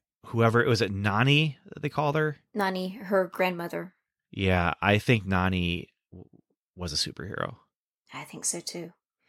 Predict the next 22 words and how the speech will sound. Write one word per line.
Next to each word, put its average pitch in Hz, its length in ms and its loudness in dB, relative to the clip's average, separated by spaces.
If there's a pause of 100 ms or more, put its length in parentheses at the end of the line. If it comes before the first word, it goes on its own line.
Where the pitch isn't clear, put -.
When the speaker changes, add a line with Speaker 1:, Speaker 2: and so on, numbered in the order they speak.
(320)
Speaker 1:
And 82 540 -4 (540)
I 90 60 -8
think 90 280 -6
that 82 120 -4
we're 85 100 -14
gonna 85 320 -4 (140)
maybe 92 240 -6
even 85 120 -4
get - 120 -8
some - 140 -6
flashbacks 92 600 -6
to - 80 -4
some 110 340 -6 (760)
cool 113 340 2
superheroics 92 1040 -2
from, - 480 -6
from 95 280 -14
Nani. 98 480 -10 (800)
But - 200 -12 (520)
we'll 254 140 -2
Speaker 2:
I'm, - 60 2
Speaker 1:
see. - 240 -4